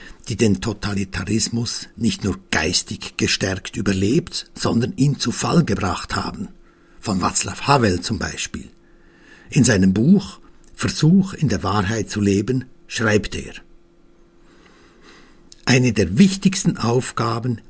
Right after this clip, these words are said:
die sich die Dissidentenbewegungen gestellt haben, ist die Unterstützung und Entwicklung paralleler sozialer Strukturen.“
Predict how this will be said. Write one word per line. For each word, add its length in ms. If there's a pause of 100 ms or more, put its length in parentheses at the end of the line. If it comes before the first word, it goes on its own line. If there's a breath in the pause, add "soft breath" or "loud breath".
(220)
die 100
sich 220
die 160
Dissidentenbewegungen 1500
gestellt 540
haben, 360 (260 loud breath)
ist 200
die 60
Unterstützung 920
und 160
Entwicklung 720
paralleler 680 (220)
sozialer 640 (240)
Strukturen.“ 800